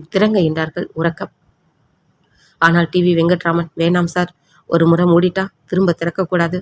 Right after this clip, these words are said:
அது சம்பிரதாயம்" என்றார். இப்போது வீரப்பனும் சவுந்தரராஜனும் சேர்ந்து,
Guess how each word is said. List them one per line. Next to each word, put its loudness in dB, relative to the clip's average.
அது 0
சம்பிரதாயம்" 2
என்றார். -4
இப்போது 0
வீரப்பனும் 2
சவுந்தரராஜனும் 0
சேர்ந்து, 0